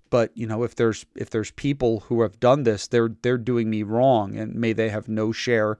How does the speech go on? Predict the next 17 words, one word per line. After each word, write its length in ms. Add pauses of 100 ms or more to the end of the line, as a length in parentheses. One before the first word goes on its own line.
(360)
in 120
the 80
heritage 460
of 140
Yahweh. 560 (640)
Um, 560
they've 340 (420)
essentially 520
thrust, 440
trying 360
to 80
thrust 380
me 120
out 160
of 100
Israel, 460
which 300